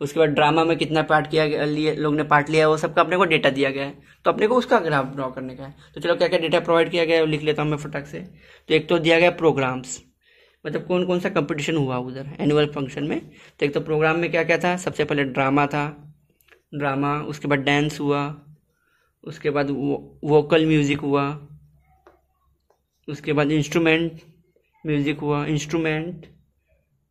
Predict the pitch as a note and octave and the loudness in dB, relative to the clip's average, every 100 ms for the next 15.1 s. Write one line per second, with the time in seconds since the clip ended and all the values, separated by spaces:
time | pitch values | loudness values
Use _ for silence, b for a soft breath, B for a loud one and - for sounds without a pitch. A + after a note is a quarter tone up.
0 | _ - D3+ D3 - D#3 D3+ D3 C#3+ E3 | _ -12 -8 -8 -4 -2 0 0 2 2
1 | E3+ G#3+ A#3 - _ _ _ _ _ b | 2 2 -4 -10 _ _ _ _ _ b
2 | b b b _ _ - D3+ D#3 D3+ D3+ | b b b _ _ -8 2 2 4 2
3 | D#3+ D#3 - - _ _ _ _ _ _ | 0 -2 -16 -20 _ _ _ _ _ _
4 | _ _ _ _ _ _ _ _ _ _ | _ _ _ _ _ _ _ _ _ _
5 | _ D3 - F3 F3+ G#3 A3+ - - _ | _ -10 2 6 6 4 -2 -16 -20 _
6 | D#3 F3 E3+ E3 - - C#3 C3+ - - | 2 4 4 0 -6 -8 -8 -6 -14 -20
7 | _ _ _ _ _ F#3 G3 D#3 D3 - | _ _ _ _ _ 0 2 2 2 2
8 | E3 D#3+ E3 E3+ F#3+ D#3+ D#3+ F3+ - D#3 | 0 2 0 2 2 2 2 0 -6 2
9 | C#3 B2+ C3 D3 - _ _ _ _ _ | 2 2 -10 -12 -20 _ _ _ _ _
10 | _ _ - D#3+ D#3+ C#3 C#3+ D3 D3+ - | _ _ -4 -2 0 -4 -8 -4 -4 -2
11 | F3+ F#3 F#3 A3 F#3 E3 E3+ F#3+ F#3+ - | 0 2 2 0 0 2 4 2 0 -2
12 | D#3 D#3 D3+ D3+ C#3+ C#3 C#3+ C#3+ D3 C#3 | 0 2 2 2 4 4 0 0 -2 -2
13 | B2+ - C#3+ C3+ C3+ C3 D3 - - - | -4 -4 -2 -2 -4 -6 -10 -16 -16 -4
14 | C3+ C3+ C3+ C3 C3+ C3+ C#3 D3 E3 F#3 | -2 0 -2 -2 -6 -4 -2 0 0 0